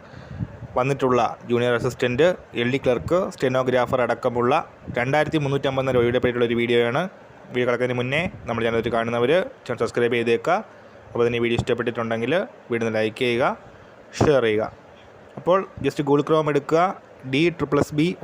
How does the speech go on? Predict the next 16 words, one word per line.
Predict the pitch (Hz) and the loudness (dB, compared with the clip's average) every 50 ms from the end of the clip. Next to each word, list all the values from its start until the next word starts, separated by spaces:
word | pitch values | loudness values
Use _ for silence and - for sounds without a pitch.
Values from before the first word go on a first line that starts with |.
| 131 | -2
ഓൺലൈൻ | 131 131 135 139 147 156 156 143 | 0 0 0 0 0 0 0 0
ഡോട്ട് | 143 143 143 139 | 0 2 2 0
എൻ | 131 135 135 139 | 0 0 -2 -2
ഐ | 131 - | -2 -2
സി | 156 147 - | -2 2 2
ഡോട്ട് | 131 131 123 123 117 | 2 2 2 0 -4
ഇൻ, | 104 104 - - - - - - - - - - - - - - 127 | -4 -6 -10 -18 -20 -20 -20 -20 -20 -20 -20 -20 -20 -20 -8 -4 -2
ഡി | 131 147 143 147 | -2 0 0 0
ട്രിപ്പിൾ | 143 - 143 139 | 0 0 0 -2
എസ് | - - | 0 -2
ബി | 147 143 143 | -2 0 2
ഡോട്ട് | 143 139 135 | 2 2 0
ഓൺലൈൻ | 131 131 139 139 143 | 0 0 -2 -2 0
ഡോട്ട് | 135 135 135 127 | 0 0 0 0
എൻ | 131 | -2
ഐ | 131 | -2